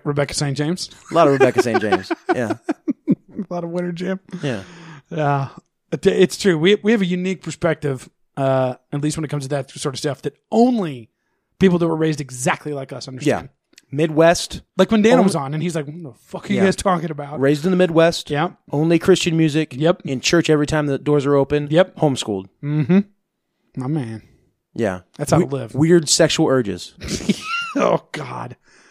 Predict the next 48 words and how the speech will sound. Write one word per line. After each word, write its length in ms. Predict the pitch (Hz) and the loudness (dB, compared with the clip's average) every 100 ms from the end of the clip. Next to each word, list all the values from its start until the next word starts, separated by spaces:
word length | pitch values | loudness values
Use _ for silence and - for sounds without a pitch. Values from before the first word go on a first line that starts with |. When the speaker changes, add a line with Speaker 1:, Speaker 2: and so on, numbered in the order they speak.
| _ _ - | _ _ 0
Speaker 1:
Dude, 240 | 180 170 | 4 4
we 80 | 170 | 0
should 140 | - 170 | 0 4
Speaker 2:
No, 40 | |
that's, 220 | 196 170 | 4 2
that, 220 | 208 202 185 | 0 2 4
I'm 100 | 202 | 2
not, 140 | 196 | 4
that's 160 | 202 202 | 2 2
not 100 | 190 | 0
even 140 | 131 | 0
a 40 | |
joke. 240 | 120 165 143 | 2 2 2
That's 160 | 165 | -2
a 20 | 156 | 0
hundred 140 | 180 | -2
percent 220 | 143 143 | -2 -6
true. 140 | - 208 | 2 4
Speaker 1:
Oh, 40 | |
yeah, 120 | 226 | 6
absolutely 360 | 240 214 262 143 | 2 0 0 2
Speaker 2:
Yeah, 100 | 117 | 0
Speaker 1:
it 60 | 131 | -6
is. 160 | - | -8
Speaker 2:
yeah. 160 | 127 101 _ - | -8 -8 _ -2
Speaker 1:
Yeah. 160 | 220 - _ _ _ _ _ - | -2 -4 _ _ _ _ _ -4
I, 140 | 175 | -2
I, 60 | 170 | 0
like, 160 | 180 | 0
I 120 | 185 | 2
don't, 260 | 202 202 202 | 4 4 2
I, 220 | 175 180 170 156 - | -2 -4 -4 -16 -2
yeah. 260 | 165 123 _ _ _ _ _ _ _ _ _ _ _ 185 | -2 -2 _ _ _ _ _ _ _ _ _ _ _ 0
Like, 120 | 185 | 4
we 100 | 226 | 2
should, 200 | 269 196 | 2 4
we 80 | 262 | 4
should 100 | 294 | 4
do 80 | 247 | 4
an 60 | |
episode 260 | 202 160 160 | 2 0 0
that 40 | |
we 80 | 160 | -2
record, 540 | 143 139 165 180 208 - _ - | -4 -2 4 4 2 -4 _ -12
Speaker 2:
Yeah. 220 | 117 98 143 | -8 -6 -4
Speaker 1:
but 180 | 143 | 0
don't 200 | 139 185 | 4 4
release. 440 | 202 175 123 - | 2 -4 -4 -10